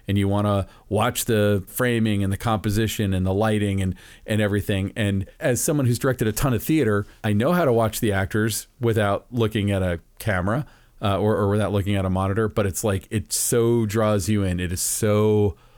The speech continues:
hard not to look at that monitor, even if you're saying, "I'm gonna stand here right for the actors." But,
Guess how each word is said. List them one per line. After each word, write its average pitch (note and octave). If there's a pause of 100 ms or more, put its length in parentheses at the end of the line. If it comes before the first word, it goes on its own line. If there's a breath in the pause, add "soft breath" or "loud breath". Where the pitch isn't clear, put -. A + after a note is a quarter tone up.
(120 soft breath)
hard G2+
not G#2
to -
look G#2
at G2
that G2
monitor, F#2+
even G2+
if G2
you're G#2
saying, F#2+ (300 loud breath)
"I'm A2
gonna G#2
stand G#2
here G2
right G2
for G#2
the F2
actors." -
But, -